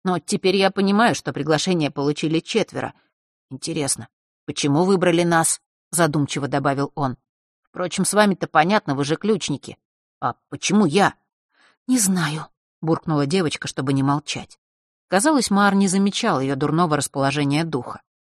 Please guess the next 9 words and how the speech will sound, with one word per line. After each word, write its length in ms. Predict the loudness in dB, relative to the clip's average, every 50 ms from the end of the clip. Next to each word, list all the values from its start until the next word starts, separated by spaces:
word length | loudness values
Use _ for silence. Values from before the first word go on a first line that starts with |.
| _ _ _ _ _ _ _ -20
"Это 200 | -20 -12 -6 -4
наверняка 600 | -2 -2 -2 0 0 0 -2 -2 0 2 2 2
связано 440 | 2 2 0 2 2 2 2 0 0
со 140 | 0 0
Строгором", 680 | -2 -2 0 0 0 0 2 2 2 2 0 -2 -8 -12 _ _ _ _ -6
предположил 600 | -6 -6 -4 -2 -2 0 0 0 0 -2 -4 -4 -4
он, 160 | -2 0 0
летя 340 | 0 0 -2 -2 -2 -2 -2
рядом. 340 | -2 -2 -4 -6 -10 -16